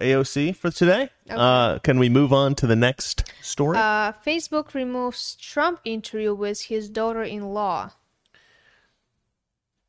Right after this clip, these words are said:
Speaker 1: Yeah. Fa-, okay. Yeah. I, I didn't read this one either. I, I didn't have a lot of time this morning to read all the stories, but let's have a look at this.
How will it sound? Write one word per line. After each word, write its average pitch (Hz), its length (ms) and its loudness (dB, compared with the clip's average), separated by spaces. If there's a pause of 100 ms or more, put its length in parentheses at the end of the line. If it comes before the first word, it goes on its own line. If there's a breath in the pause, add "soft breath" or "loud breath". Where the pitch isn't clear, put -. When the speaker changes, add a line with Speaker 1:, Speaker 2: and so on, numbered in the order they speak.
(160)
Speaker 1:
Yeah. 131 180 0
Fa-, - 280 -4
okay. 175 200 0
Yeah. 165 180 2
I, 175 260 0
I 160 80 -2
didn't 160 220 0
read 139 160 0
this 131 160 -2
one 107 100 -2
either. 98 340 -2
I, 101 80 0
I 107 140 -6
didn't 117 160 -6
have 117 100 -2
a 95 40 -6
lot 95 160 -2
of 85 60 -10
time 101 180 -2
this 98 120 -8
morning 92 200 -6
to 98 80 -8
read 98 80 -2
all 92 100 -4
the 87 80 -8
stories, 95 320 -6
but - 140 -8
let's 156 160 0
have 180 120 0
a 160 40 -2
look 127 200 0
at 95 120 -8
this. 90 340 -6